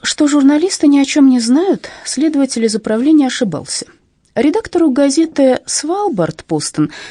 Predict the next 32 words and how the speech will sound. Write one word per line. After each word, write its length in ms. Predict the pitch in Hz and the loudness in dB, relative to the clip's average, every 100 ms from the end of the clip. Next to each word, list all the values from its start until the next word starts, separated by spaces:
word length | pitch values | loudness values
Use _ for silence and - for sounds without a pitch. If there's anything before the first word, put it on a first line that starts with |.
| - | -10
было 240 | 233 294 311 | 0 2 2
прекрасно 540 | 294 285 381 381 240 | 2 -2 -4 0 0
известно 440 | 226 269 359 - 392 | 0 0 -2 0 -2
о 40 | |
том, 180 | 311 302 | 0 0
что 380 | - 196 180 165 | 0 -2 -2 -2
на 140 | 190 202 | -2 -2
Птичьем 440 | - 226 - 196 | -4 -6 -2 0
мысу 380 | 202 208 - 339 - _ - | -2 -2 -2 -2 -4 _ -4
нашли 360 | 220 240 254 | -4 -2 -4
человеческую 640 | - 226 220 196 - 208 185 | -4 -4 -4 -4 -6 -6 -6
голову. 400 | 139 127 - - _ _ _ - | -8 -12 -14 -20 _ _ _ -6
У 40 | |
него 200 | - 190 392 | -2 -2 -2
имелись 380 | 415 403 330 | -2 0 -2
свои, 640 | - 262 220 277 381 175 143 | 0 0 2 2 2 0 -4
весьма 540 | 151 147 185 233 190 147 | -8 -8 -4 -2 -2 -4
достоверные 640 | - - 175 277 208 147 | -6 -4 -2 -2 -2 -2
источники 460 | - 254 247 180 175 | -4 -6 -4 -6 -6
в 60 | |
управлении 460 | 147 165 170 214 196 | -6 -4 -4 -4 -4
губернатора, 640 | 175 170 208 285 - 127 - - - - | -4 -4 -2 -2 -2 -4 -4 -12 -20 -6
и 100 | 262 | 0
он 160 | 320 277 | 4 4
бы 240 | 262 226 - | 4 2 0
оскорбился, 880 | 226 - 233 214 269 403 - - 147 | -6 -2 -2 0 0 -2 -4 -4 -4
узнав, 280 | 156 208 | -2 -4
что 300 | - - 165 | -4 -4 -2
для 160 | 151 151 | -2 -4
кого-то 560 | 156 160 269 269 135 - | -4 -4 -4 -4 -6 -6
"Свалбард 640 | - 170 226 254 151 - | -8 -4 -2 -2 -4 -6
Постен" 400 | 143 139 - | -8 -6 -4